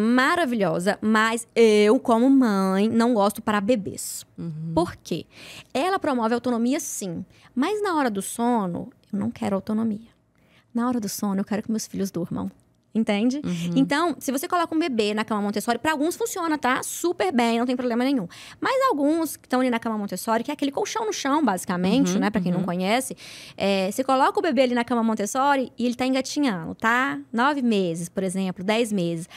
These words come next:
Speaker 1: Aí você põe o bebê pra dormir, ele acorda e começa a engatinhar pelo quarto. Aí a mãe não dorme no quarto dela, preocupada com o bebê, entende?
Speaker 2: Uhum.
Speaker 1: Pode se tornar perigoso. Se tem alguma coisa no quarto ali, por exemplo, uma cômoda, e esse bebê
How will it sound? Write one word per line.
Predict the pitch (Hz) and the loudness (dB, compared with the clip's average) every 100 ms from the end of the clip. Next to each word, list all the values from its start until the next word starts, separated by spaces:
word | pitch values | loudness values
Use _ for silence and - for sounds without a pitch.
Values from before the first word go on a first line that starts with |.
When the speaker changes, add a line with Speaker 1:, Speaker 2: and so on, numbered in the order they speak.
| - | -8
Speaker 1:
Aí | - | -6
você | 294 339 | -2 0
põe | 320 | 2
o | |
bebê | 330 | 2
pra | 330 320 | 0 0
dormir, | 320 285 311 359 | 2 2 2 2
ele | 349 | 0
acorda | - 285 294 | 0 0 0
e | |
começa | 294 285 | -2 -2
a | |
engatinhar | 320 330 302 262 | -4 -4 -4 -4
pelo | 285 | -6
quarto. | - 208 190 - - _ _ _ | -8 -12 -14 -20 -20 _ _ _
Aí | - 285 | -4 0
a | 320 | 2
mãe | 277 | 4
não | 294 349 | 4 4
dorme | 226 240 254 | 6 4 2
no | |
quarto | 254 220 233 | 0 -2 -2
dela, | 233 190 208 | 0 0 0
preocupada | 226 247 269 214 190 | -2 -4 -2 -4 -2
com | 202 | -2
o | 226 | -2
bebê, | 262 185 190 _ _ | -2 -4 -4 _ _
entende? | 208 196 202 302 330 | -4 -2 0 -2 -2
Speaker 2:
Uhum. | 190 170 170 160 | -4 -4 -4 -2
Speaker 1:
Pode | 170 214 | 0 0
se | - | 2
tornar | 262 254 | 0 0
perigoso. | 294 370 320 254 302 269 | -2 0 4 4 4 0
Se | 233 | -2
tem | 302 | -2
alguma | 403 440 | 0 2
coisa | 294 277 | 2 2
no | 277 | 2
quarto | 208 208 247 220 | 2 2 2 0
ali, | 214 | 0
por | 226 | 0
exemplo, | 208 214 247 | 0 0 0
uma | 262 | 0
cômoda, | 285 240 185 170 165 165 _ _ _ _ _ - | 2 2 2 0 -2 -4 _ _ _ _ _ 0
e | |
esse | 240 | 2
bebê | 233 233 240 | 2 2 0